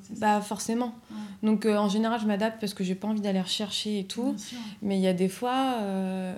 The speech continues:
Speaker 2: euh, j'ai eu de la chance pour, euh, Indochine où
Speaker 1: Oui.
Speaker 2: j'ai demandé à la Lune,
Speaker 1: <laughs>
Speaker 2: c'était plus ou moins bien, donc ça
Speaker 1: Ouais.
Speaker 2: m'allait.
Speaker 1: Oui.
Speaker 2: Mais, euh, il y a des fois, t'es là, «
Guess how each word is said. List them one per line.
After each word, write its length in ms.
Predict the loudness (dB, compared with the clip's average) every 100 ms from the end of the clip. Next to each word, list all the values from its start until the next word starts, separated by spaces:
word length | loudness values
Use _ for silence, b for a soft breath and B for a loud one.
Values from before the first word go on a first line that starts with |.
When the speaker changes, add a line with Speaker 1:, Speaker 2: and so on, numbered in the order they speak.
| -4
Speaker 2:
euh, 140 | 0 0
j'ai 100 | 2
eu 40 |
de 60 | 2
la 80 | 2
chance 260 | -2 -6
pour, 300 | -6 -6 -2
euh, 160 | 0 0
Indochine 480 | 0 0 0 -2 2
où 40 |
Speaker 1:
Oui. 140 | 4 4
Speaker 2:
j'ai 80 | 6
demandé 240 | 4 4
à 40 |
la 140 | 4 4
Lune, 240 | 4 4
Speaker 1:
<laughs> 0 |
Speaker 2:
c'était 380 | 4 4 4 4
plus 280 | 2 2 2
ou 40 | 4
moins 200 | 4 2
bien, 240 | 2 2
donc 140 | 2 2
ça 100 | 2
Speaker 1:
Ouais. 40 |
Speaker 2:
m'allait. 320 | 2 2 2 0 -4
Speaker 1:
Oui. 160 | -6 B B B -6
Speaker 2:
Mais, 280 | -2 2 2
euh, 180 | 2
il 80 | 0
y 60 | 0
a 80 | 0
des 160 | -2
fois, 200 | -2 -2
t'es 180 | -2
là, « 60 | -2